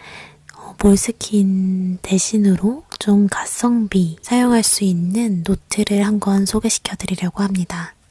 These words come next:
바로 솔루션북이에요.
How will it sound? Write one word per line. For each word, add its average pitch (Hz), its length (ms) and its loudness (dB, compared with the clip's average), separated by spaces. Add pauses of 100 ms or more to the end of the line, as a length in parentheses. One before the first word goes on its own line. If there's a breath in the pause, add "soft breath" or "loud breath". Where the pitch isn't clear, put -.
(560 soft breath)
바로 240 460 -6 (4000 loud breath)
솔루션북이에요. 185 1200 0